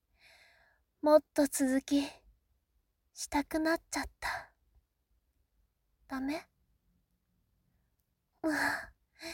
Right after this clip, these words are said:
うん。そこで頭撫でるの、ダメです。反則です。うん。後で、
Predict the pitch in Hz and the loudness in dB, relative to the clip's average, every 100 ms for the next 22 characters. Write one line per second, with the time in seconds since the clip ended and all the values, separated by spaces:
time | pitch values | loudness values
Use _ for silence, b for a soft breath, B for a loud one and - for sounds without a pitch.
0 | B B B _ _ - 277 269 B B | B B B _ _ -6 -4 -6 B B
1 | B B _ _ b b b b b - | B B _ _ b b b b b -10
2 | - 277 - 277 285 285 - 302 302 311 | -6 -6 0 2 4 4 4 2 4 4
3 | 311 311 330 359 330 269 - - - _ | 4 6 6 6 4 0 -6 -12 -18 _
4 | - 339 B B B _ _ 294 277 294 | -20 -18 B B B _ _ -2 0 2
5 | 311 302 - 277 - - - _ _ _ | 2 2 0 -4 -6 -10 -16 _ _ _
6 | b b b b b b b - 339 359 | b b b b b b b 0 4 4
7 | 359 392 - 415 415 494 - 403 - B | 6 4 6 6 6 4 2 -2 -4 B
8 | B B _ _ _ _ _ _ _ - | B B _ _ _ _ _ _ _ -2
9 | 330 311 320 330 311 330 - 370 415 403 | 0 0 0 -2 0 -4 -6 -6 -6 -8
10 | 381 370 B B B - 269 - - - | -10 -14 B B B -8 -8 -8 -10 -6